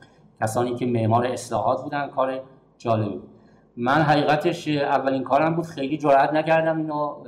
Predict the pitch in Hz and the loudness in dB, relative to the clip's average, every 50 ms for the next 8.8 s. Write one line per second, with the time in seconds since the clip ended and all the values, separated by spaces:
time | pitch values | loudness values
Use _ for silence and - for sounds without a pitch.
0 | 117 117 113 120 120 120 120 117 - - 139 156 156 156 160 165 160 160 160 160 | -14 -14 -12 -10 -6 -4 -4 -4 -4 -8 -10 -10 -8 -6 -2 -2 0 0 -2 -4
1 | - - - - - - _ _ _ - 131 131 139 143 143 143 143 135 131 127 | -8 -12 -18 -20 -20 -20 _ _ _ 2 4 4 6 4 4 0 -2 -2 -2 -4
2 | - 117 - - - 120 131 139 151 147 143 127 - - 156 156 147 131 117 107 | -6 -8 -10 -14 -6 -2 0 0 2 4 4 2 4 2 0 0 2 2 0 0
3 | 104 - - - 120 107 107 - 127 117 123 120 - 120 110 101 104 110 113 110 | -2 -6 -10 -4 -4 -4 -2 -2 -6 -10 -10 -12 -16 -16 -16 -16 -14 -14 -14 -14
4 | - - 110 - - 117 123 135 131 - - _ _ _ _ _ _ _ 127 113 | -10 -10 -10 -10 -10 -12 -12 -12 -12 -14 -20 _ _ _ _ _ _ _ -8 -6
5 | 113 113 110 113 - 127 123 - 127 123 123 - - 151 151 135 127 127 123 123 | -6 -4 -6 0 4 4 6 6 6 4 4 2 0 -2 -4 -2 -2 -2 -2 -2
6 | 123 123 123 120 113 - - 123 117 - - 135 127 120 117 117 117 117 110 107 | -2 -2 -4 -4 -6 -8 -10 -12 -12 -12 -16 -16 -14 -14 -14 -14 -10 -6 -4 -4
7 | 98 - - - - - - - - - 110 113 110 117 120 117 120 123 139 143 | -4 -4 -6 -14 -18 -20 -20 -20 -14 -8 -8 -6 -4 -2 -2 -2 -2 -2 -6 -6
8 | - 120 - - 123 117 120 120 - - 127 139 147 147 - | -6 -8 -6 -4 -2 0 0 0 2 2 2 2 2 2 -2